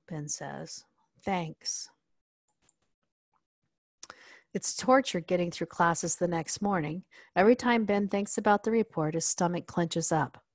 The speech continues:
While Missus Kuchar is writing something on the board, Jenny turns around in her seat.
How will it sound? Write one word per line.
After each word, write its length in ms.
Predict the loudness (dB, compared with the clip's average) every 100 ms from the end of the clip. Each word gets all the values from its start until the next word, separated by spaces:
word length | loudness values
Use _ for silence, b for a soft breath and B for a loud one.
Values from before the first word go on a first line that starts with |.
| _ b b b b b b
While 140 | 6
Missus 380 | 6 4 2 0
Kuchar 420 | 4 2 4 2
is 180 | 2 2
writing 260 | 2 2 2
something 440 | -2 -2 -2 -2
on 100 | 0
the 80 | -2
board, 400 | 0 0 0 -2
Jenny 280 | -2 0 -2
turns 340 | 0 0 0
around 260 | 0 0 0
in 120 | 0
her 100 | 0
seat. 480 | 0 2 0 -2